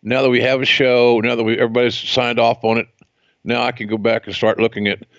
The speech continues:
specific things. Uh, Alex Marvez helps us a lot there with the background information, which is invaluable, quite frankly. Alex is an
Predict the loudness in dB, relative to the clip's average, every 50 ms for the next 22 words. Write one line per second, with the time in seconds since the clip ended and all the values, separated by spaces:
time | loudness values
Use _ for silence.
0 | _ _ -12 -6 -2 -2 -2 0 0 -2 -2 0 -2 -4 -2 -2 -2 0 0 0
1 | -2 -2 -4 -4 -6 -8 -10 _ _ _ _ _ _ 0 2 4 4 4 2 2
2 | 0 0 0 0 0 0 -2 -2 0 0 2 2 2 2 2 2 0 -2 -4 -6
3 | -12 _ _ _ _ _ _ -2 0 0 0 0 -2 -2 0 2 2 2 2 2
4 | 0 -2 -2 0 2 2 2 2 2 0 0 0 -2 -2 -4 -2 -2 -2 -2 -2
5 | -2 -2 -2 -2 -2 -2 -4 -6 -6 -6 -4 -2 -2 -2 -2 -2 -4 -4 -6 -8
6 | _ -20 -20 -20 _ _ -2 -2 0 0 0 0 -2 0 0 0 0 0 0 -2
7 | -2 -2 -4 -4 0 0 -2 -2 -2 -4 -4 -4 -4 -2 -2 0 2 2 2 2
8 | 0 -2 -4 -6 -6 -6 -8